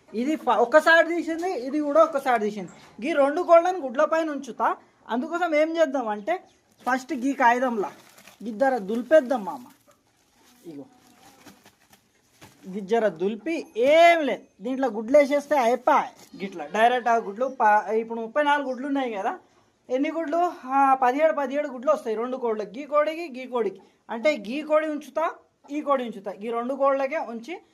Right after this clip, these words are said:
ఇంకా మిగతా రెండు కోళ్ళని తీసేద్దాం, బయటికి వదిలేద్దాం కోళ్ళతోటి. నన్ను కూర్చోబెట్టేటప్పుడు "ఏం లేదు మామ, నీ దగ్గర డస్ట్ ఉంటే డస్ట్, ఉష్కి ఉంటే ఉష్క, జర్ర వేసి ఇట్లా గుంత లెక్కలు చేసుకోవాలి మధ్యలో.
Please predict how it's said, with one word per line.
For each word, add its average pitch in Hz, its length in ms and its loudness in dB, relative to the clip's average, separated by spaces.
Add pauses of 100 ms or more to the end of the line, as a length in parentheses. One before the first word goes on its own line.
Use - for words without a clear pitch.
(200)
ఇంకా 240 120 0
మిగతా 262 360 0
రెండు 277 220 0
కోళ్ళని 247 380 0
తీసేద్దాం, 190 600 -6 (280)
బయటికి 254 300 2
వదిలేద్దాం 175 420 -4
కోళ్ళతోటి. 160 640 -8 (300)
నన్ను 254 140 6
కూర్చోబెట్టేటప్పుడు 214 760 10
"ఏం 220 160 8
లేదు 226 160 8
మామ, 175 240 6
నీ 180 120 4
దగ్గర 185 280 6
డస్ట్ 185 320 4
ఉంటే 214 220 0
డస్ట్, 196 320 2
ఉష్కి 208 420 -8
ఉంటే 226 200 0
ఉష్క, 180 400 -2 (420)
జర్ర 202 420 4
వేసి 214 360 2
ఇట్లా 233 180 -2
గుంత 180 300 -2
లెక్కలు 226 300 0
చేసుకోవాలి 196 500 -2
మధ్యలో. 156 400 -2